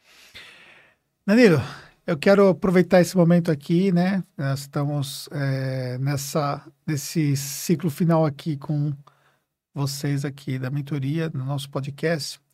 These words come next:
E eu quero, é, primeiro agradecer por todos esses anos a gente ter tido a oportunidade, né, de ter essa amizade,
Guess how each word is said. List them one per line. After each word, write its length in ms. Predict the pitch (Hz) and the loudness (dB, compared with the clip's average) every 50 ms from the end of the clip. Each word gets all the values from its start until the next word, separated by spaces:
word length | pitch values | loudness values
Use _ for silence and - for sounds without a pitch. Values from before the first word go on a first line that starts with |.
| _ _ | _ _
E 60 | 156 | -6
eu 80 | 151 139 | -6 -4
quero, 520 | 143 - 151 147 151 151 151 151 147 143 139 139 - | -4 -6 -4 -4 -4 -4 -4 -4 -4 -6 -8 -10 -8
é, 320 | 151 143 139 139 139 139 139 | -6 -4 -2 -2 -2 -2 -4
primeiro 480 | 139 139 170 160 160 160 160 151 156 - | -4 -2 0 2 2 2 2 0 -2 -4
agradecer 560 | 151 156 143 165 156 156 156 143 - 196 202 202 - _ | -4 -4 -2 -2 -2 -2 -4 -4 -2 -2 -2 -2 -2 _
por 120 | - 170 165 | -8 -8 0
todos 260 | - 226 233 220 220 | 2 2 2 2 0
esses 320 | 185 - - 180 151 147 | -4 -4 -4 -4 -2 0
anos 320 | 170 185 202 190 180 160 160 | 2 2 2 2 0 -2 -2
a 60 | 147 | -2
gente 480 | 131 151 147 139 - - 156 139 - - _ _ _ _ _ _ _ _ _ _ _ | -2 -4 -4 -6 -6 -6 -8 -8 -8 -12 _ _ _ _ _ _ _ _ _ _ _
ter 100 | _ 190 | _ -8
tido 180 | 151 - 190 170 | -4 0 2 2
a 40 | 170 | 2
oportunidade, 840 | 160 - 160 143 - 165 160 156 143 147 156 160 160 156 139 143 147 | 2 0 -2 -2 -2 0 0 0 0 2 2 2 2 2 0 -2 -2
né, 180 | 156 156 156 | -2 -2 -2
de 400 | 147 139 143 147 147 143 135 127 139 - - | -2 -2 -2 0 0 0 -2 -4 -6 -4 0
ter 220 | 190 190 202 202 | 2 4 4 2
essa 200 | 185 - - 180 | 2 -2 -4 -4
amizade, 720 | 165 165 151 139 139 147 143 147 151 160 151 180 247 277 | -2 -2 -2 -2 -2 -2 -2 -4 -4 -6 -6 -8 -8 -8